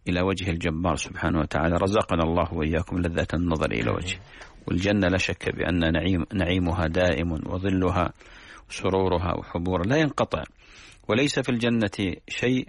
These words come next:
آه، هو مما يكون في الدنيا، وما ذكره الله في القرآن إنما هي أسماء فقط، كما قال ابن عباس وغيره. المقصود يا أخي الفاضل فيما أحفظ لا أجد، آه، نص أنه يستولد الإنسان،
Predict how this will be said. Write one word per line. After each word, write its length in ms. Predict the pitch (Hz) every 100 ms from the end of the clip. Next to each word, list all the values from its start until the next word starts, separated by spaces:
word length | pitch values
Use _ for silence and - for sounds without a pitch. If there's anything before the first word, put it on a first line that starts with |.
| - -
آه، 220 | 85 73
هو 240 | 80 101 95
مما 440 | 104 107 104 95 - -
يكون 280 | 92 - 101
في 120 | -
الدنيا، 460 | 92 98 92 76 - - - - -
وما 180 | 95 92
ذكره 420 | 92 - 110 95
الله 200 | 95 92
في 80 | -
القرآن 460 | - - - 113
إنما 260 | 98 98 101
هي 140 | 101
أسماء 420 | - - 160 165 -
فقط، 440 | 160 - - - - _ - -
كما 180 | 120 117
قال 260 | - 98
ابن 160 | 90 87
عباس 480 | 76 85 95 85 -
وغيره. 320 | 80 69 - - - - - -
المقصود 380 | - - 123
يا 80 | 107
أخي 120 | 98 95
الفاضل 400 | - 110 95 92
فيما 340 | 117 104 98
أحفظ 360 | 104 - 98 90 - - - - -
لا 260 | 127 117
أجد، 340 | 104 101 78 78
آه، 680 | 80 - - - - 62 -
نص 440 | 101 - - -
أنه 480 | - 85 85 87 85
يستولد 640 | - 92 - 104 95 85 82
الإنسان، 640 | 71 85 80 98 101